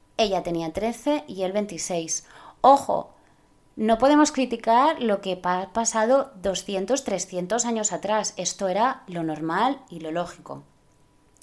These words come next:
esta diferencia de, de edad. Bueno, total, lo que digo, ¿no? Él se casa con su prima, se ve que la llega a querer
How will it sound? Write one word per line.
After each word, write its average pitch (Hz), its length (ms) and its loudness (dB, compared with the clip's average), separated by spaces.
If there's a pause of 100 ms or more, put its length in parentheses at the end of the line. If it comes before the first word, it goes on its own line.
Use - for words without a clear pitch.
esta 170 340 -10
diferencia 156 600 -10
de, 147 340 -8 (600)
de 190 80 -4
edad. 170 240 -2 (320)
Bueno, 285 220 4
total, 262 360 2 (340)
lo 240 140 -2
que 247 120 2
digo, 214 220 -2
¿no? 311 280 2
Él 226 200 -2
se 170 180 -6
casa 170 340 -6
con 185 640 -2
su 226 180 -2
prima, 269 400 4
se 185 160 2
ve 175 160 -2
que 160 100 -10
la 143 140 -6
llega 143 420 -4
a 147 340 -8
querer 151 600 -8